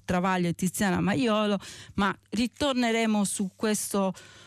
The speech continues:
oh, tema in settimana, perché è attesa la, la sentenza e quindi avremo modo di sviluppare una delle questioni che ha attraversato la storia politica e dell'informazione di questo paese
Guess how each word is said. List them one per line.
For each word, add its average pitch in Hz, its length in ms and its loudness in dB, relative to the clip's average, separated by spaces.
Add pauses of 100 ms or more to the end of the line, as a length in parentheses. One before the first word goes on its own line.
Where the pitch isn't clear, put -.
(120)
oh, 185 220 0
tema 208 440 0
in 190 100 2
settimana, 208 920 0
perché 185 300 -2
è 185 40 2
attesa 202 360 0
la, 185 140 0 (300)
la 185 100 2
sentenza 214 1040 0
e 180 160 2
quindi 196 520 2 (500)
avremo 190 480 2
modo 190 360 2
di 180 320 -2
sviluppare 190 1160 0
una 185 240 2
delle 180 280 0
questioni 226 640 0
che 190 120 -2
ha 185 60 2
attraversato 180 840 0
la 185 140 2
storia 208 420 0
politica 202 760 0
e 190 60 0
dell'informazione 190 1040 0
di 180 120 0
questo 196 420 -2
paese 190 800 2